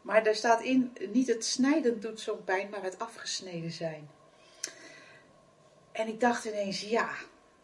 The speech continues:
snijden, hè, zelfs in je v-, zelfs letterlijk in je vingers snijden doet, doet eigenlijk geen pijn. Maar het afgesneden zijn, dat doet heel erg pijn.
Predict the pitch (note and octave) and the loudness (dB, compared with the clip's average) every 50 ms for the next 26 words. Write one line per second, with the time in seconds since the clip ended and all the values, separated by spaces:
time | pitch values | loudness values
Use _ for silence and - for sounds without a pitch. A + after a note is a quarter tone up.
0 | _ _ _ _ _ _ _ _ _ _ _ - - - - G#3 A3 A#3 B3+ C4 | _ _ _ _ _ _ _ _ _ _ _ -8 -6 -6 -2 2 2 4 4 4
1 | B3+ B3+ A3+ F#3+ G#3 A#3+ C4+ C#4 - - - - A3+ G#3+ G#3+ G#3 - - - F#3+ | 4 4 6 6 4 4 2 0 -4 -8 2 4 6 6 6 6 4 0 -2 -2
2 | F#3+ F3+ - - - - - - G#3+ - - F#3+ - - F3+ F#3 A3 A3 - - | -2 -2 -4 -8 -8 -8 -2 2 4 6 6 4 2 0 2 2 2 2 0 -4
3 | G3+ G3 F#3+ F3+ F3 F3+ - F#3+ G3 G#3 G#3+ G#3 - G3 F3 E3+ E3+ E3 E3+ D3+ | -8 -6 -6 -6 -4 0 2 2 2 2 -2 -6 -6 -6 -6 -4 -4 -4 -6 -6
4 | F3+ G3 G3 - - D3 E3 E3+ E3+ - - D#3 F3 E3+ F3 - - - E3 D#3 | -6 -6 -8 -10 -12 -10 -10 -8 -4 -2 -2 -2 -2 -4 -8 -12 -10 -10 -10 -10
5 | D3 - E3+ D3+ D3 D#3 - - - - - - - - - - - F#3+ F#3+ F#3+ | -10 -8 -8 -8 -8 -8 -12 -16 -20 -20 -20 -20 -20 -20 -16 -6 -2 0 0 0
6 | F#3 - A#3 A#3+ A#3+ - F#3 F3 - - - E3+ E3+ E3 E3 D#3+ - D#3 C3+ C3+ | 2 2 0 0 0 -2 -4 -4 -4 -2 -2 -2 -2 -2 -4 -4 -2 -2 -2 -2
7 | C#3+ D#3 F3+ F3 F#3 F#3 F3 - E3+ D#3+ D3 C#3 C3+ C#3 - - - E3 D#3+ F3+ | 0 -2 -2 -2 -2 -6 -6 -4 -4 -4 -4 -4 -6 -8 -12 -8 -4 -2 -2 0
8 | A3 B3 A#3+ | -2 -2 -4